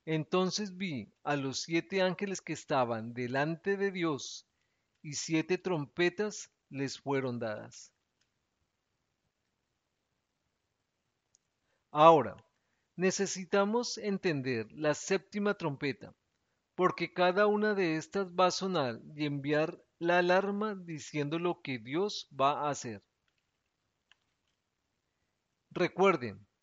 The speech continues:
aquí en el libro Apocalipsis es el único lugar en toda la Biblia donde tenemos una secuencia de toques de trompetas, de una a siete.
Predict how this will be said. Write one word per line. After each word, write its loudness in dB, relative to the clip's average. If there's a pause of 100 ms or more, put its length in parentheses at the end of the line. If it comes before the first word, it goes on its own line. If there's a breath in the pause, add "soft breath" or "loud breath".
(580)
aquí -2
en 2
el 2
libro -2
Apocalipsis 0
es -6
el 0
único -4
lugar -2
en -6
toda 2
la 2
Biblia -4 (400)
donde 2
tenemos 0
una -2
secuencia -2
de 0
toques -4
de -2
trompetas, -8
de -2
una 0
a -4
siete. -12